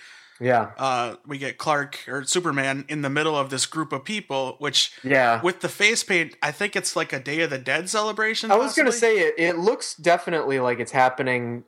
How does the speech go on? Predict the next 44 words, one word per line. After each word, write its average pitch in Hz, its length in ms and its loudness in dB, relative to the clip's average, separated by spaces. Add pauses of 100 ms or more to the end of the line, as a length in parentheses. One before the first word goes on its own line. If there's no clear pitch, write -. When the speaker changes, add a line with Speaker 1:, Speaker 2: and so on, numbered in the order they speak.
Speaker 1:
in, 123 400 -4
during 127 320 2
the 117 100 -2
Day 123 220 6
of 110 60 0
the 110 80 -2
Dead. 110 420 2
<laughs> - 280 -4
Speaker 2:
Yeah, 143 340 2
it 139 60 -6
looks 175 280 -2
like 135 320 -2 (100)
there's, 135 300 -6
you 135 160 -6
know, 135 80 -4
some 131 180 -6
kind 131 160 -4
of 123 60 -8
st-, 135 300 -10
that's 139 220 -2
in, 131 60 -8
like, 123 160 -8
Mexico 135 540 -2
or 113 220 -6
something. 123 340 -8
I, 110 80 -8
I, 120 160 -8
I'm 156 200 0
not, 139 100 -2
Speaker 1:
Mm-hmm. 131 100 -2
Speaker 2:
I'm 143 80 -4
not 139 140 0
a - 20 -4
hun-, 127 260 -6
you 127 80 -12
know, 120 60 -6
I'm 123 80 -6
not 120 140 -8
a - 20 -18
historian. 131 420 -12
Speaker 1:
Well, 202 300 6
any, 214 340 2
Speaker 2:
<laughs> - 40 -8
Speaker 1:
any, 156 560 2